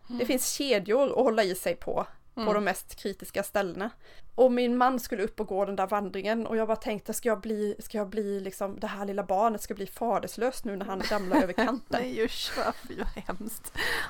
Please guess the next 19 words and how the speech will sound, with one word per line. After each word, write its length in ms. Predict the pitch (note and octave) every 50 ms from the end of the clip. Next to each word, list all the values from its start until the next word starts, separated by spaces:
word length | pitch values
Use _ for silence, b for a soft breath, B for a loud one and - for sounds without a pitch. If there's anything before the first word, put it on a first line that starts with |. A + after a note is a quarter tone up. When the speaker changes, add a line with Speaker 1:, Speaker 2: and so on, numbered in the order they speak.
| B B -
Speaker 2:
Åh. 460 | - C#4 B3+ - - - - - A#3 - B B B B B B B B B B B B B -
Ja. 300 | C4 A#3 A3 A3 A3+ A3
Speaker 1:
Men, 300 | B3+ C4+ C4+ B3+ B3 - -
men 220 | - A#3+ B3+ B3 D#4+
han 160 | F4+ C#4 -
sa 160 | - B3+ A#3
att 100 | A3 A3
det, 120 | - B3 -
det 300 | G3+ - C4+ C4+ B3+ B3+ - - - - - -
för 100 | - -
honom, 400 | A#3+ D4 B3+ A3+ G#3+ G#3+ A3+ A#3+
det 100 | A3 A#3
var 180 | A3 F#3+ G3 F#3+
det 60 | F#3
häftigaste 480 | F#3 G#3 G#3+ - - - F#3 - - F#3+
han 140 | G3+ F3+ F3
har 60 | F3
gjort, 260 | E3+ G#3+ - - -
går 380 | - G3 - F#3+ F#3+ G3 - -